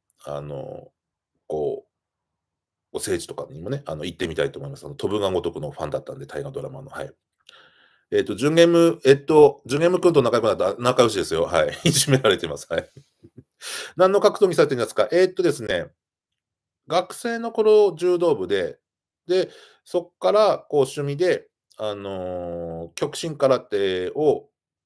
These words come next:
ずっとやってまして、まあ、あのー、ちょっとマイナー団体の、あのー、関東チャンピオンとか、東北チャン-、あ、福島県チャンピオンか、には、あの、まぐれでなりました。その後に、エムエムエーを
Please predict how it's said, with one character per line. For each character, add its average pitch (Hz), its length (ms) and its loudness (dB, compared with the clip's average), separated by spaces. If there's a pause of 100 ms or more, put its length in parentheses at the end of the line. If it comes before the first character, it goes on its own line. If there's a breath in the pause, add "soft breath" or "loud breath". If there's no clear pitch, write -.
ず 117 300 -8
っ - 40 -20
と 104 140 -2
や 95 100 0
っ 92 100 -20
て 90 80 -12
ま 80 140 -6
し - 120 -12
て、 - 360 -4 (180)
ま 147 120 -4
あ、 - 100 -16 (320 loud breath)
あ 110 160 -2
の 90 1000 -10
ー、 - 20 -20 (500)
ち - 60 -6
ょ - 40 0
っ - 20 -18
と 160 80 -4
マ 123 160 2
イ 123 40 -2
ナ 120 180 -2
ー - 20 -2
団 110 260 0
体 98 240 -2
の、 82 440 -8
あ 82 140 -10
の 78 400 -10
ー、 - 40 -20
関 107 240 -4
東 101 140 0
チ - 80 -2
ャ 90 80 -2
ン - 40 -18
ピ 95 80 -8
オ 90 40 -8
ン - 20 -8
と 82 80 -10
か、 85 120 -8
東 87 320 -6
北 95 120 -14
チ - 140 -12
ャ 92 60 -8
ン-、 92 120 -16
あ、 87 180 -8
福 - 120 -20
島 107 180 -6
県 95 120 -8
チ 95 100 -12
ャ 87 40 -6
ン 85 60 -14
ピ 76 80 -16
オ 71 40 -18
ン - 40 -20
か、 - 260 -20 (100)
に 117 100 -8
は、 135 340 2
あ 92 60 -2
の、 85 200 -8
ま 95 120 0
ぐ 92 120 -4
れ 78 100 -4
で 76 340 -10
な 87 100 -2
り 80 80 -8
ま 73 100 -10
し - 60 -18
た。 78 120 -8
そ 170 140 -4
の 185 160 2
後 185 200 -2
に、 220 200 -8 (380 loud breath)
エ 135 80 -2
ム 135 120 0
エ 135 100 2
ム 131 160 0
エ 123 360 0
ー 131 40 -6
を 185 280 2